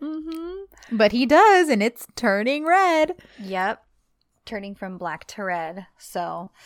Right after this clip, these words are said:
Speaker 1: <sighs> oh,
Speaker 2: I know.
Speaker 1: he's, I mean, we all know he's in love, so
Speaker 2: Of course we
Speaker 1: whatever.
Speaker 2: do. <laughs> So the next morning, um, Ifair is sharing with Fifi, like,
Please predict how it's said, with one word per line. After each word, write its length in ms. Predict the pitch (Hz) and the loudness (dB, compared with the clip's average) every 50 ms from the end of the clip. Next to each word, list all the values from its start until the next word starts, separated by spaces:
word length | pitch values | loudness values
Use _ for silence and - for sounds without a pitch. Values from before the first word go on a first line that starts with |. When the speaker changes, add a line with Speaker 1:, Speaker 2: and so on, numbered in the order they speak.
| - - - - - - - - - | -20 -20 -20 -20 -20 -20 -20 -20 -20
Speaker 1:
<sighs> 600 | - _ _ _ _ _ _ _ _ _ _ - | -20 _ _ _ _ _ _ _ _ _ _ -2
oh, 640 | 285 311 349 349 339 330 302 294 571 523 466 440 403 - - - - - - - - _ - _ _ - - - - | 2 4 4 4 4 2 0 -2 -6 -10 -10 -10 -12 -14 -16 -16 -18 -20 -20 -20 -20 _ -20 _ _ -20 -20 -10 -6
Speaker 2:
I 120 | 214 208 | -4 -4
know. 140 | 185 - 175 170 170 170 | -2 -4 -6 -6 -8 -12
Speaker 1:
he's, 100 | 175 - - | -14 -12 -8
I 120 | 214 214 | -8 -6
mean, 200 | 214 208 208 226 | -6 -6 -6 -6
we 140 | 226 269 277 | -2 2 2
all 140 | 247 214 202 | 4 2 2
know 160 | 185 170 156 | 0 -6 -8
he's 240 | 165 185 170 165 170 | -8 -10 -12 -14 -14
in 100 | 160 156 | -16 -14
love, 340 | 147 - 62 65 - - - _ | -14 -14 -14 -14 -18 -20 -20 _
so 140 | - - - | -20 -10 -4
Speaker 2:
Of 220 | - 220 190 185 | -4 -4 -4 -4
course 280 | - - 165 165 175 170 - | -4 -4 -2 -2 -2 -4 -6
we 60 | - | -6
Speaker 1:
whatever. 340 | - 175 165 151 180 202 - _ _ _ - | -4 -4 -4 -2 -2 -4 -6 _ _ _ -4
Speaker 2:
do. 60 | 269 - | -4 -4
<laughs> 60 | 605 - 622 605 - - - - - _ _ _ _ _ _ _ | -4 -8 -14 -16 -18 -20 -20 -20 -20 _ _ _ _ _ _ _
So 500 | - - - 311 254 226 233 233 226 - | -14 -4 2 4 4 6 6 2 2 -2
the 160 | - 208 247 233 | 0 0 2 2
next 280 | 233 240 240 - - | 4 2 0 0 -4
morning, 920 | 240 226 220 240 240 254 254 247 226 208 202 196 196 196 196 208 220 220 _ _ _ _ _ _ | -4 0 2 2 2 2 2 2 0 0 0 -2 -2 -4 -2 -2 -4 -4 _ _ _ _ _ _
um, 580 | - 220 214 208 190 175 165 139 190 208 220 208 _ _ _ _ _ _ _ _ _ _ _ _ _ - | -4 0 2 2 2 0 0 -2 -4 -6 -6 -8 _ _ _ _ _ _ _ _ _ _ _ _ _ -4
Ifair 800 | - 214 214 240 302 - - 349 320 302 294 269 269 269 269 - - | 0 2 2 2 0 0 -2 0 2 4 4 4 2 2 0 -2 -2
is 600 | 208 220 214 208 202 196 202 196 - - - _ _ _ _ _ _ _ _ _ _ _ - | -2 -2 0 0 0 -2 -4 -6 -10 -14 -18 _ _ _ _ _ _ _ _ _ _ _ -12
sharing 400 | - - 247 226 220 226 214 196 | -4 0 0 0 2 0 -2 -2
with 120 | 190 - | -4 -6
Fifi, 380 | - - 233 220 - - 196 185 | -6 -6 -6 -4 -4 -4 -6 -2
like, 340 | 180 170 165 160 _ - | -2 -2 -2 -4 _ -14